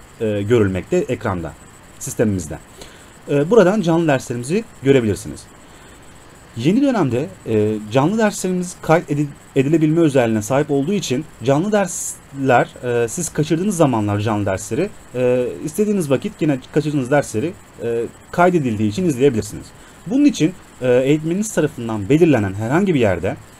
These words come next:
bakın, e, mavi ikonun hemen altında bir kırmızı,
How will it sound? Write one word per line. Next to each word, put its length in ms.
bakın, 280
e, 320
mavi 520
ikonun 360
hemen 240
altında 380
bir 80
kırmızı, 520